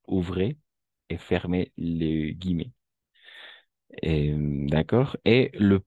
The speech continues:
point, n'oubliez pas le point d'exclamation. D'accord ? El signo de admiración. Le point d'exclamation.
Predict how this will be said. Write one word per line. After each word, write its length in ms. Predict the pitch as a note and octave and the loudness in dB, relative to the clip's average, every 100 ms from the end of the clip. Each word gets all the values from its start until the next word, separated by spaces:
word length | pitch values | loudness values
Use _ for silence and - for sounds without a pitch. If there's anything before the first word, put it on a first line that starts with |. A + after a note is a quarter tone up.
| - | -2
point, 400 | B2+ B2+ B2+ A#2 | 2 4 4 2
n'oubliez 260 | G#2 G2 F#2+ | -2 0 0
pas 160 | A2 | 0
le 160 | G#2 F#2 | 0 -2
point 280 | - A#2+ A#2 | -2 0 0
d'exclamation. 720 | G#2 - F#2+ F2+ F2+ - D#2+ - _ _ _ - | -2 -6 -6 -6 -6 -8 -10 -14 _ _ _ -12
D'accord ? 320 | - F#2 G2 | -8 -4 -4
El 180 | - D#2+ | -6 -8
signo 400 | - G#2 G2 F#2 | -2 0 2 2
de 80 | E2+ | 2
admiración. 560 | E2 E2+ E2+ - E2+ - _ - - _ - | 0 0 -2 -4 -8 -12 _ -20 -20 _ -4
Le 200 | F#2 E2 | -2 -2
point 320 | - A#2+ A2+ | 0 2 4
d'exclamation. 640 | F#2+ - E2+ E2 - - | 2 -2 -6 -6 -8 -12